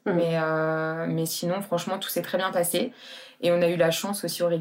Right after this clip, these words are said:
Speaker 2: peut-être en parlera, mais d'être accompagnée par Vanessa, euh, qui a été notre prof de yoga et bien plus encore, euh, qui a atterri en fait à côté de chez nous. Et, euh, et ça, en fait, moi, elle m'a accompagnée, bah, de mai, de mai jusqu'à l'accouchement.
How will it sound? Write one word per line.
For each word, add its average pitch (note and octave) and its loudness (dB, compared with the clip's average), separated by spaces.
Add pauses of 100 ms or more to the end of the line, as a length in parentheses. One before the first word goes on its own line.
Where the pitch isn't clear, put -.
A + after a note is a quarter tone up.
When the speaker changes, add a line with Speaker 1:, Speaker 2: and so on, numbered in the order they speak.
Speaker 2:
peut-être E3 -4
en D#3 -6
parlera, D#3+ -2
mais E3+ 0
d'être E3 0
accompagnée F3 0
par E3 0
Vanessa, F3 2 (460)
euh, E3 4
qui E3 0
a E3+ 4
été E3+ 0
notre E3 2
prof G3 -2
de F3+ -2
yoga F#3+ 2
et D#3 0
bien F3 0
plus - -6
encore, E3+ 0
euh, D#3 -4 (180)
qui - -4
a D#3 0
atterri E3 0
en F3+ 2
fait F3 2
à E3 2
côté E3 -2
de E3 -4
chez E3 -2
nous. F#3 0 (680)
Et, E3+ 4
euh, D#3 2
et D#3+ 2
ça, F3+ 2
en F#3+ 0
fait, G3 0
moi, F3+ 4 (100)
elle F3+ 2
m'a D#3+ 2
accompagnée, F#3 0
bah, E3 4
de D#3 -2
mai, D#3 0 (320)
de E3+ 2
mai E3+ 6
jusqu'à G#3+ 0
l'accouchement. E3+ 0